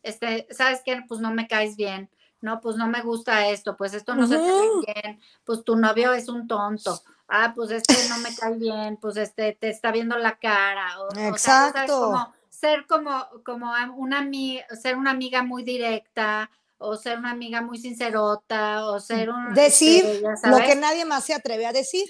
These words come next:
Speaker 1: ser una persona muy directa, y eso, pues, no es muy bien recibido.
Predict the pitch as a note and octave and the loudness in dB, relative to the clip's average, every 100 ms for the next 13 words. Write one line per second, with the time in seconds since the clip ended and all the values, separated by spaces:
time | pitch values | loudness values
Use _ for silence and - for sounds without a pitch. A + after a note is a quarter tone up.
0 | - C4+ C4+ D4 D#4 D#4 C4 A#3+ C4 B3+ | 2 4 4 2 -2 -4 -6 -8 -8 -8
1 | B3+ B3 B3+ B3+ C#4+ B3+ A#3 - A3+ A3+ | -8 -10 -12 -12 -10 -10 -10 -8 -8 -8
2 | C4 B3+ B3+ B3 B3 B3 A3+ - A#3 A#3 | -10 -8 -8 -10 -14 -12 -16 -14 -6 -2
3 | A#3+ A#3+ B3 - B3 A#3+ A#3+ B3+ B3+ B3 | 0 0 -2 -6 -6 -6 -6 -6 -6 -4
4 | B3 A#3+ A#3+ A#3+ B3 B3+ B3+ A3 F3 | -6 -6 -8 -8 -10 -10 -4 -4 -4